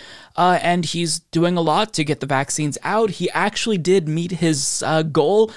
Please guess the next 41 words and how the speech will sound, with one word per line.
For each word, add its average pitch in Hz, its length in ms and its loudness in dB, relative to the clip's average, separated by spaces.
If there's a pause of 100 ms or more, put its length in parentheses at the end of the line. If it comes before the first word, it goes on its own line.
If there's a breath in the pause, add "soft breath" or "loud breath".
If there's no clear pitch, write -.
(260 loud breath)
of 160 160 -2
one 165 140 4
hundred 151 260 -4
million 147 240 -2
vaccinations 147 680 -2
within 147 260 0
his 139 160 -2
first 139 300 -6
one 143 100 -2
hundred 139 280 -6
days, 226 400 2 (600 loud breath)
and 196 220 2
I, 165 240 4
I 185 40 4
think 220 180 2
that 202 120 4
he 180 80 4
realizes 185 560 2
that 175 240 2
he 233 160 -4
was 285 180 -2
elected 214 500 0
specifically 226 640 -4
because 180 680 0 (580 soft breath)
he's 185 240 0
obviously 208 480 2
more 180 200 0
competent 170 580 -4
and 165 160 -8
capable 165 460 -2
than 156 180 -2
Donald 139 300 -2
Trump. 220 440 -2 (280 loud breath)
So - 160 2
now 233 260 2
he's 185 180 -2
trying 185 220 -2
to 170 120 -8
make 160 180 -2
sure 220 400 2
that, 170 440 2